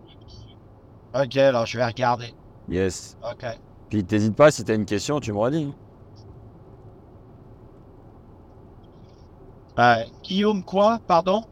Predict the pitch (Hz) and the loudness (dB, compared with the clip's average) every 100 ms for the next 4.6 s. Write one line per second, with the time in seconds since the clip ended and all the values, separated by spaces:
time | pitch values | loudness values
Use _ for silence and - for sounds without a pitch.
0 | - 95 139 160 - 151 127 - - - | -12 0 2 2 2 2 2 0 -18 -20
1 | - - - 104 107 113 98 - - - | -20 -20 -2 0 4 4 2 -2 -18 -10
2 | 92 98 98 101 98 98 98 98 98 95 | -2 0 0 0 0 0 0 0 -2 -2
3 | 98 95 - - 120 123 131 131 107 110 | -2 -4 -6 -2 2 2 2 0 2 2
4 | 120 123 - - - 131 | 4 2 0 -10 -8 -8